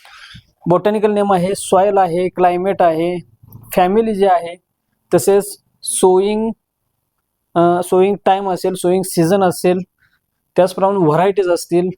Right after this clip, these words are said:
हार्वेस्टिंग and यील्ड असेल, हे सर्व तुम्ही एकदा याचं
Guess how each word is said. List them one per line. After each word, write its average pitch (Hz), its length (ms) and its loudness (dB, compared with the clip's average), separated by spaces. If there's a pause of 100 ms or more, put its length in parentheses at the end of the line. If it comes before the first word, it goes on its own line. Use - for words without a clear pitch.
हार्वेस्टिंग 185 600 0
and 190 120 0
यील्ड 156 280 2
असेल, 170 280 -2 (440)
हे 170 100 2
सर्व 185 420 0
तुम्ही 175 380 -2
एकदा 160 320 0
याचं 165 300 0